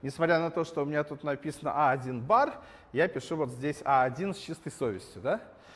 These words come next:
Вот, теперь, значит, когда у меня их есть два, там, А, э, давайте А ноль на А один бар,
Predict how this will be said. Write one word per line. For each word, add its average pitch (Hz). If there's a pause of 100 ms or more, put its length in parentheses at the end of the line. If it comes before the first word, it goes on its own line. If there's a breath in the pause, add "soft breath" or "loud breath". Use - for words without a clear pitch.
(220 loud breath)
Вот, 139
теперь, 277
значит, 175 (200)
когда 180
у 180
меня 180
их 175
есть 143
два, 131
там, 98
А, 185 (760 loud breath)
э, 123
давайте 170
А 156
ноль 254 (200)
на 147
А 151
один 139
бар, 185